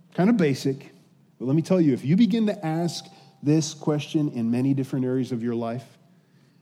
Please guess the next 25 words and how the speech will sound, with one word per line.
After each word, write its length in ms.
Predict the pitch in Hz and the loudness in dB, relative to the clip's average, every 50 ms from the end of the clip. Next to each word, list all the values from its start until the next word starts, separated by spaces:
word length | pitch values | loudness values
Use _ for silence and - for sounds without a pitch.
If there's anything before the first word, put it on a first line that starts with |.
| _ _ _ _ _ _ _ _ _ _ - | _ _ _ _ _ _ _ _ _ _ -6
it's 160 | 127 120 - | -6 -2 0
gonna 140 | 165 135 113 | 0 0 0
be 100 | 117 113 | 0 -6
powerful. 580 | - - 135 127 127 123 113 - - - - - _ _ _ - | -8 -8 -8 -6 -6 -8 -10 -12 -16 -20 -20 -20 _ _ _ -8
And, 200 | - 120 135 143 - | -4 -4 -4 -2 -2
and 140 | 147 131 123 | -2 -2 0
here's 280 | 123 160 202 220 - - | 2 4 2 2 2 -2
the 60 | 208 | -4
question 480 | 180 - 185 160 - - - 135 110 - - - - _ - - _ | -2 -2 -4 -4 -4 -4 -4 -4 -6 -6 -10 -18 -20 _ -20 -12 _
to 160 | - 160 - | -6 -4 -2
ask. 340 | 127 120 104 87 - - - - - - - _ - | -2 -2 -2 -4 -8 -12 -16 -20 -20 -20 -20 _ -8
What's 400 | 113 113 127 151 190 180 - - | -4 0 2 2 2 0 -2 -6
the 140 | - - 170 | -4 -2 0
wise 420 | 151 151 151 151 147 147 143 139 | 2 2 2 2 2 0 0 -2
choice 380 | - - 143 139 135 131 131 - | -4 -2 0 2 2 0 -2 -4
for 160 | - - 135 | -6 -4 -2
me? 260 | 123 120 104 - - - - - _ - _ _ _ _ _ _ _ _ _ _ _ _ _ _ _ _ _ _ _ _ _ _ _ _ _ _ _ | -2 -2 -4 -6 -10 -16 -20 -20 _ -20 _ _ _ _ _ _ _ _ _ _ _ _ _ _ _ _ _ _ _ _ _ _ _ _ _ _ _
What's 320 | - 131 165 190 185 - - | -2 0 0 0 0 0 0
the 80 | 202 | 2
wise 380 | 180 156 143 139 139 135 131 - | 2 4 2 2 0 0 -2 -4
choice 320 | - - 131 123 117 - | -4 -4 -4 -4 -4 -6
for 120 | - - 123 | -6 -4 -4
me? 140 | 113 107 | -4 -4
In 60 | 101 92 | -4 -4
fact, 280 | - 135 131 131 - | -4 -4 -4 -4 -8